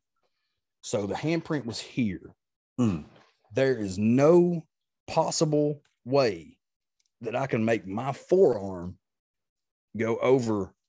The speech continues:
Speaker 1: my right shoulder.
Speaker 2: Your own shoulder, yeah.
Speaker 1: Yeah. So that was another weird one. This, this is at the point where, okay, now something, you know, something's touching me.
Speaker 2: Yeah.
Speaker 1: Um, there's something that's went from making noises and, and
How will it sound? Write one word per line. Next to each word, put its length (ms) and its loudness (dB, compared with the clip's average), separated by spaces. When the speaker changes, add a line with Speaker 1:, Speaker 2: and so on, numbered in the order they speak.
Speaker 1:
my 140 -4
right 260 -4
shoulder. 340 -8
Speaker 2:
Your 120 0
own 140 2
shoulder, 360 0
yeah. 320 2
Speaker 1:
Yeah. 280 2
So 480 2
that 120 -4
was 100 0
another 260 6
weird 280 4
one. 120 -8
This, 180 4
this 300 -2
is 80 0
at 100 0
the 80 -12
point 220 0
where, 180 -2
okay, 440 -2
now 200 -2
something, 600 -4
you 100 -10
know, 300 -6
something's 340 -2
touching 380 -2
me. 200 -16
Speaker 2:
Yeah. 180 -4
Speaker 1:
Um, 560 -2
there's 220 -4
something 380 0
that's 320 -2
went 240 -4
from 460 -4
making 400 2
noises 600 4
and, 240 -8
and 300 -4